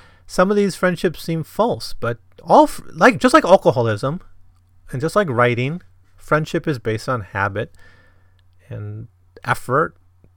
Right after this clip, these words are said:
I don't wanna say work so much, but there's, there's a habitualization to it, right? You meet someone, you spend some time with them, and, and eventually you learn you like this person, you wanna spend more time with them, and over time it be-,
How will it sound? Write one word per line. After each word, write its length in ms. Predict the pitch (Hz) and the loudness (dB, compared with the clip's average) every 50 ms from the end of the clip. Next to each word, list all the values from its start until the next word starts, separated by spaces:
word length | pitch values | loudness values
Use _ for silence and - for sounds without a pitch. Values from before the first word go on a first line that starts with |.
| _ - | _ -14
I 80 | 135 123 | -10 -10
don't 100 | 127 117 | -8 -8
wanna 120 | 98 98 | -8 -8
say 160 | - - 101 | -6 -8 -8
work 340 | 95 98 110 113 104 - - | -6 -2 -2 -2 -2 -4 -4
so 140 | - 104 92 | -6 -6 -4
much, 280 | 90 98 117 - - - | -4 -6 -6 -8 -8 -6
but 200 | - 107 - - - | -6 -6 -6 -6 -8
there's, 300 | 135 123 113 113 - - | -8 -6 -6 -8 -14 -18
there's 320 | 175 214 - 165 170 165 | -20 -10 -10 -10 -8 -8
a 40 | 160 | -14
habitualization 1040 | - - 160 165 143 185 165 214 - - 185 165 160 156 151 175 202 202 - 135 110 | -18 -12 -10 -6 -6 -4 -4 -6 -8 -6 -4 -2 0 0 0 0 -2 -4 -6 -8 -10
to 140 | - 113 98 | -8 -8 -8
it, 80 | 95 | -8
right? 280 | 95 92 95 110 135 143 - | -6 -6 -6 -6 -8 -10 -10
You 60 | 139 | -10
meet 180 | 131 127 135 139 | -10 -10 -10 -10
someone, 400 | - - 147 135 135 135 135 131 | -10 -8 -8 -6 -6 -6 -8 -8
you 60 | 120 | -10
spend 240 | 110 - - 110 - | -10 -10 -12 -12 -10
some 120 | - 107 | -12 -12
time 220 | - - 160 170 160 | -6 -4 -4 -2 -2
with 140 | 160 156 - | -2 -2 -2
them, 200 | 165 156 151 147 | -2 -2 -2 -4
and, 120 | 131 117 117 - | -6 -8 -8 -8
and 300 | 156 143 135 135 147 156 | -8 -8 -8 -8 -8 -8
eventually 760 | 120 107 127 165 165 165 - - 160 147 156 160 175 185 - _ _ - _ _ - _ _ - _ - - _ | -6 -2 0 0 0 -2 -4 -4 -2 -2 0 -2 -2 -6 -8 _ _ -20 _ _ -20 _ _ -20 _ -20 -20 _
you 100 | 156 151 | -10 -8
learn 160 | 160 175 175 | -6 -6 -2
you 80 | 180 | 0
like 140 | 185 180 180 | 0 0 2
this 140 | - 135 - | 0 -4 -4
person, 360 | - - 104 101 - - 107 | -2 -2 -2 -2 -2 -4 -8
you 60 | 107 | -8
wanna 120 | 113 113 107 | -8 -8 -8
spend 180 | - - 113 | -8 -10 -10
more 100 | 107 110 | -10 -8
time 220 | - - 104 104 107 | -6 -6 -6 -6 -6
with 120 | 104 - | -8 -10
them, 200 | - - 104 104 | -12 -14 -12 -12
and 160 | 107 107 107 - - - - - - - - - - - - - - | -12 -12 -14 -16 -18 -20 -20 -20 -20 -20 -20 -20 -20 -20 -20 -18 -16
over 160 | 156 131 139 | -14 -12 -10
time 220 | - - 120 123 139 | -6 -6 -4 -4 -4
it 160 | 139 131 - | -4 -6 -6
be-, 120 | - 117 | -12 -16